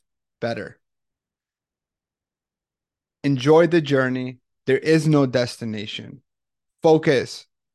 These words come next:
on enjoying the journey. Not every day will be perfect.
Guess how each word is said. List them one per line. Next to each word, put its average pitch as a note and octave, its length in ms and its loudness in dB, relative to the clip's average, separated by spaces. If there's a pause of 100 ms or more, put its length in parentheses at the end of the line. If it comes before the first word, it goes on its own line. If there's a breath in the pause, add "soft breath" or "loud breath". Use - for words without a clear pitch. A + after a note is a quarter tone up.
(460)
on B2+ 340 0
enjoying B2+ 760 0
the A#2+ 160 -14
journey. A2+ 540 -6 (480)
Not C#3+ 220 -4
every E3 240 2
day E3 160 4
will E3 120 4
be D3+ 160 2
perfect. - 520 -8